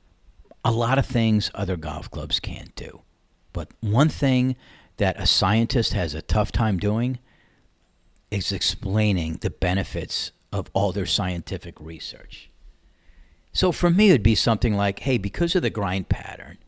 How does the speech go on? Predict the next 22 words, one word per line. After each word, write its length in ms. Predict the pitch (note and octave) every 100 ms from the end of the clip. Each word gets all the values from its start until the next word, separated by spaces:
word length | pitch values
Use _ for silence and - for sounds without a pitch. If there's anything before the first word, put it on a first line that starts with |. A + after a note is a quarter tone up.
| - - -
softened 480 | - C3 C#3 C3+ G2+
edges, 520 | F#2 F#2 F#2+ F2 - -
and 320 | G2 F2+ F2+
sole 340 | - C#3+ C3 G2+
weighting, 440 | E2 D#2+ D#2+ G#2 - - - -
these 220 | B2+ A#2
glide 340 | - A2 C#3+
wedges 520 | A2+ G2+ F#2 F#2+ F#2 - -
will 120 | F#2+ F2
spin 440 | - - B2+ D3
the 80 | C#3+
ball 460 | A2+ G#2 G#2 G2+ -
more 220 | F#2+ A#2
consistently 840 | D#3 C3 G#2+ - - F#2+ F#2+ F#2 - - -
and 280 | G#2 F#2
give 200 | - A#2
you 160 | A2+ F#2+
similar 520 | - - D#3 F#3 F#3+
results 600 | D3+ F#2+ G2 E2 F2 - - -
whether 220 | G2+ G#2 F#2+
your 120 | F2+
ball 580 | - G#2+ A2 A2+ A2+